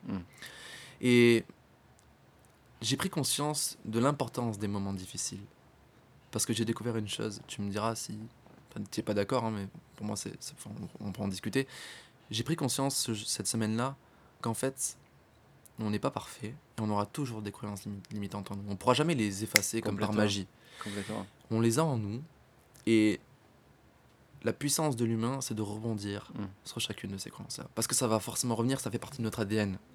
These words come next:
Speaker 1: Ouais.
Speaker 2: Maintenant, c'est quoi ? Est-ce que je fais la victime ? Est-ce que je prends le chemin de la responsabilité ? Et quand on prend le chemin de la respons-, responsabilité, il faut en plus ajouter à ça la persévérance.
Speaker 1: Mm.
Speaker 2: Parce que quand on prend un nouveau chemin,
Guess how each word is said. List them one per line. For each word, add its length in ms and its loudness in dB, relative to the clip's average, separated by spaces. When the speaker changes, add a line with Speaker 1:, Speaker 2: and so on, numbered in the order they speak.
Speaker 1:
Ouais. 200 -4
Speaker 2:
Maintenant, 240 6
c'est 140 0
quoi ? 220 -4
Est-ce 100 -8
que 200 -2
je 100 -6
fais 140 -4
la 80 2
victime ? 480 -2
Est-ce 120 -14
que 100 -8
je 100 -8
prends 120 -4
le 80 -2
chemin 220 -4
de 80 0
la 60 0
responsabilité ? 600 -6
Et 320 6
quand 120 4
on 60 4
prend 140 -2
le 40 0
chemin 160 0
de 40 2
la 60 2
respons-, 300 -6
responsabilité, 640 -4
il 80 -6
faut 240 0
en 140 2
plus 640 -4
ajouter 300 -2
à 80 -2
ça 140 -2
la 100 -6
persévérance. 760 -8
Speaker 1:
Mm. 60 -6
Speaker 2:
Parce 140 2
que 60 -4
quand 140 4
on 40 2
prend 160 2
un 40 4
nouveau 200 6
chemin, 360 -2